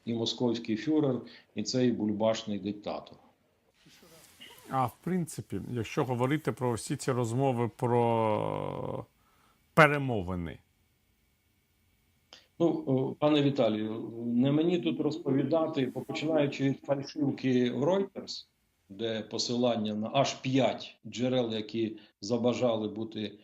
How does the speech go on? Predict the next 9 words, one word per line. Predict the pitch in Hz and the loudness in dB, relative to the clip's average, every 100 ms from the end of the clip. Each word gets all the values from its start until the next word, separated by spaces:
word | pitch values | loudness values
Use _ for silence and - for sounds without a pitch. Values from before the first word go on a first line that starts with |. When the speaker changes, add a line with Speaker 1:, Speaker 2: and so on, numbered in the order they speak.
| _ _ | _ _
Speaker 1:
невідомими, | 117 120 120 123 180 156 127 120 113 110 - - _ - | 0 2 2 2 2 2 2 0 -2 -8 -14 -20 _ -6
а | 117 120 117 113 110 | -2 0 2 2 0
знов | 110 147 131 | 2 4 4
згадки | 110 107 127 123 - 110 | 0 2 2 2 -2 -8
про | - 110 | -6 -8
плани | 113 120 113 110 107 101 101 98 - _ _ | -2 0 0 -2 -4 -6 -8 -10 -18 _ _
Таїпа | 117 117 110 107 | -4 -4 -4 -4
Реджипа | 107 104 113 110 104 98 - - | -6 -4 -4 -4 -2 -4 -6 -12
Ердогана, | 120 113 104 107 131 156 147 123 117 | -4 -2 0 2 2 2 2 0 -2